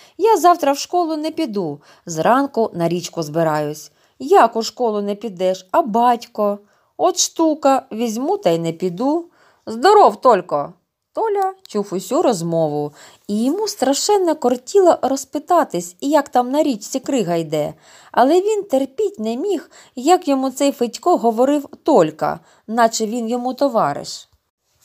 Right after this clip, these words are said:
Толя відвернувся і нічого не сказав, немов не чув Федька, але так було цікаво послухати, як крига йде на річці,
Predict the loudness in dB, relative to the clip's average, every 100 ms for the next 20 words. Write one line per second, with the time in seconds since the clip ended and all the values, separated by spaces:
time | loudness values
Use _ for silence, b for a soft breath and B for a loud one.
0 | _ _ 2 6 6 6 2 2 0 -2
1 | -4 -4 -4 -4 -6 -8 -6 -8 -6 -6
2 | -6 -6 -6 -4 -6 -6 _ -6 0 0
3 | 0 -2 -2 0 0 -2 -6 -6 -4 -4
4 | -6 B B 0 2 2 4 2 2 0
5 | 0 -2 -6 0 0 0 -4 -6 -6 -4
6 | -2 -2 -4 -4 -8 _ -2 -2 0 0
7 | 2 2 2 4 2 2 -2 -6 -10 -10